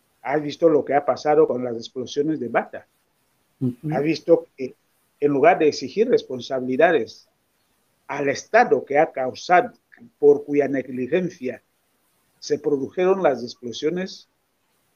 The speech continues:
Speaker 1: lo que está, les está dando el Estado como ayudas, como lo dicen, están agradeciéndolo, en lugar de exigir. Es-,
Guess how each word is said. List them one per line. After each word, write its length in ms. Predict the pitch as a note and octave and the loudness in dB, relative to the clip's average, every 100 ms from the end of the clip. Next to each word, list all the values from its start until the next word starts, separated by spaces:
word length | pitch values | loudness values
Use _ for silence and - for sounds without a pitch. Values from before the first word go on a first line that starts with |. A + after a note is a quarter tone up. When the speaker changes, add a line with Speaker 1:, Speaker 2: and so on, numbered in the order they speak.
| - | -8
Speaker 1:
lo 340 | D3 D3+ C#3+ | 0 2 2
que 140 | D3 B2 | 0 -10
está, 440 | - D3 F#3+ - | -4 0 0 0
les 220 | C#3 B2 | -6 -6
está 260 | B2+ - G3 | -6 -6 -6
dando 360 | E3 E3+ C#3+ | -4 -6 -4
el 100 | A#2+ A#2 | -4 -6
Estado 460 | - G3 G3 C#3 - | -6 -2 0 -2 -4
como 280 | - A#2 B2 | -14 -12 -12
ayudas, 480 | A2+ D3 A3 C3 - | -8 -4 -2 -4 -6
como 220 | G#2+ A#2 | -16 -14
lo 120 | A#2 | -14
dicen, 440 | A2+ D#3 - G3+ - _ _ _ | -12 -12 -10 -10 -12 _ _ _
están 300 | - - G3 A3+ | -18 -10 -10 -8
agradeciéndolo, 920 | C#3+ A#2+ G2+ F#2+ D#3 D#4+ F3+ A2 - - - - | -8 -10 -12 -12 -8 -6 -6 -8 -12 -20 -20 -20
en 100 | B2 | -16
lugar 300 | B2+ D3+ E3+ | -6 -4 -2
de 80 | C3 | -4
exigir. 440 | - A2+ - D#3+ | -8 -16 -14 -6
Es-, 200 | A3+ C#4+ | -2 -2